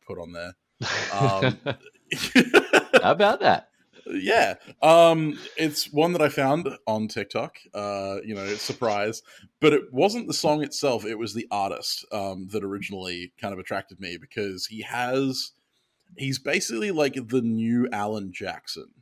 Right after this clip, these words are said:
Speaker 1: right? Like, if you can imagine Alan Jackson's country music.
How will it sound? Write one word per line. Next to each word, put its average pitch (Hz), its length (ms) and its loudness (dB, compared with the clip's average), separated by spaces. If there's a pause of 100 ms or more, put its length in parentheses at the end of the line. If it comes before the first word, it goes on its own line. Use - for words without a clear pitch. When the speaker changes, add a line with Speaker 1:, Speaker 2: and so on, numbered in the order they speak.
(120)
Speaker 1:
right? 98 300 -8
Like, 101 180 -10
if 101 100 -18
you 127 140 -6
can 123 340 -4
imagine 104 440 -8
Alan 101 260 -8
Jackson's 98 400 -8
country 98 320 -14
music. 101 440 -10